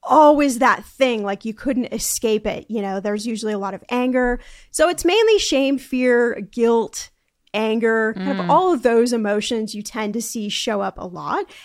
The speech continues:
Speaker 1: And even in somebody who is money focused, who is really driven, there is still usually a lot of these underlying emotions. They just haven't quite been explored.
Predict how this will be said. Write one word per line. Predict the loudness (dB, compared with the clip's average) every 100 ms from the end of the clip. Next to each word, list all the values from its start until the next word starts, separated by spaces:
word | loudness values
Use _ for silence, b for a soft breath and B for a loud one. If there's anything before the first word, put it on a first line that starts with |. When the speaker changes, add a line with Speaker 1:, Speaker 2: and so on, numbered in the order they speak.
| B
Speaker 1:
And | 0 0 -6 -10
even | -2 0 2 2 0 -2
in | -2 0 0 -2 -4 -6 b b b _
somebody | -8 -2 2 2 2 -2
who | -4 -6 -2
is | 0 0 -2 -10 _ -12
money | -4 -2 -2 -4
focused, | -6 -8 -6 -6 -2 -2 -2 -8 -10 -18 _ _
who | -2
is | -2 -4
really | -6 -4 -2 -4
driven, | -6 -4 -2 0 -2 -2
there | 0 4 2
is | 2
still | -4 -4 0 2 2 0 -4
usually | -8 -2 -2 0 -2 -2
a | -4
lot | 0 2 2
of | 0
these | -4 -6 -6
underlying | -4 -2 -2 -4 -4 -6 -8
emotions. | -8 -6 -6 -2 -2 0
They | 0 -2
just | -4 -8
haven't | -4 -4 -2 -6 -10 _ _
quite | _ -2 -2 -2 -2
been | -2
explored. | -2 -4 -6 -4 -4 -4 -4 -6 -10 -14